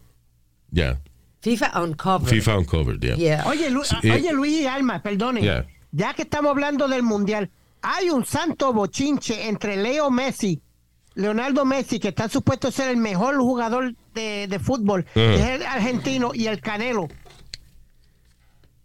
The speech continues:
Speaker 1: ¿Y Ca-,
Speaker 3: ¿Tú sabes
Speaker 1: quién?
Speaker 3: lo-, y Canelo.
Speaker 1: ¿El boxeador?
Speaker 2: ¿Boxeador?
Speaker 3: Ya.
Speaker 2: Why?
Speaker 3: Porque supuestamente hay una foto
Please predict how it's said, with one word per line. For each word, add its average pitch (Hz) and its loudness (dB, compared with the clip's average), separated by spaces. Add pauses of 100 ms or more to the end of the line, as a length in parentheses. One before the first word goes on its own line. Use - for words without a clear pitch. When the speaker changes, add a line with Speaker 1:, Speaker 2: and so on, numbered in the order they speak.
(340)
Speaker 1:
¿Y 120 6
Ca-, 120 2
Speaker 3:
¿Tú 92 0
sabes 123 4
Speaker 1:
quién? 185 2 (320)
Speaker 3:
lo-, 226 -4
y 208 -2
Canelo. 240 -2
Speaker 1:
¿El 107 6
boxeador? 127 4
Speaker 2:
¿Boxeador? 160 -2
Speaker 3:
Ya. 285 -2 (340)
Speaker 2:
Why? 170 -4 (400)
Speaker 3:
Porque 277 -2
supuestamente 302 -2
hay 302 -2
una 285 -2
foto 262 0